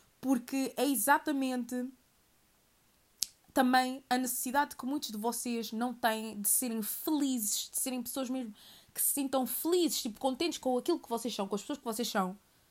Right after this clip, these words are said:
sem sentirem que vocês têm que estar numa relação para serem felizes, para estarem felizes, people. Que é o que muita gente acha que não consegue. Não, conseguem. Parem com isso. Vocês conseguem. De várias maneiras.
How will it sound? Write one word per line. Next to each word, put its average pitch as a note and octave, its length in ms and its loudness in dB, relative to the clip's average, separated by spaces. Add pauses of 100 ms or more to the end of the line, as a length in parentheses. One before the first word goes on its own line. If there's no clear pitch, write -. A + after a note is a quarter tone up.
(1000)
sem G4+ 420 4
sentirem C#4 800 2
que B3 340 2 (460)
vocês B3+ 280 2
têm D#4 120 0
que - 80 -6
estar B3 200 2
numa B3+ 220 0
relação A3+ 640 0 (100)
para A3+ 120 0
serem C#4 580 2
felizes, E3 680 -6
para A3+ 100 -4
estarem C4 460 -2
felizes, D#3+ 580 -8
people. D3 400 -10 (1300)
Que C#4 80 4
é - 20 6
o C4 60 4
que C4+ 120 -8
muita C#4 280 -2
gente A#3+ 480 -4
acha A#3 300 -2
que A#3 100 -10
não A3+ 120 -4
consegue. F#3+ 440 -6 (360)
Não, C4 140 0
conseguem. F#3 480 -4
Parem A3 260 -4
com E3 140 -10
isso. D#3+ 300 -12 (140)
Vocês A#3+ 220 -10
conseguem. D#3 540 -8 (400)
De - 60 -18
várias A3 260 -2
maneiras. D#3+ 580 -10